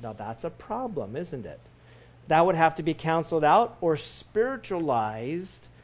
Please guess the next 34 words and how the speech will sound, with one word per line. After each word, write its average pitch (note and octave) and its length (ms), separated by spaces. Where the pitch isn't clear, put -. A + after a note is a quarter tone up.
to D#3+ 100
be C#3+ 160
something D3 500
else. - 560
Either D#3+ 180
God's C#3 280
a C3 60
liar C3+ 540
or C3+ 100
his C3+ 220
word B2 240
is B2 120
the B2+ 60
word A2 200
of A#2+ 100
truth. - 460
So A#2 120
they A2+ 120
have B2 120
a C#3+ 60
problem E3 480
with C3 320
their C3+ 440
end C#3 220
times B2+ 360
prophecy, F3 600
uh, B2+ 120
or D3 140
their C#3 160
view C#3+ 240
of B2 160
the B2+ 100
end B2 220
times. A#2 480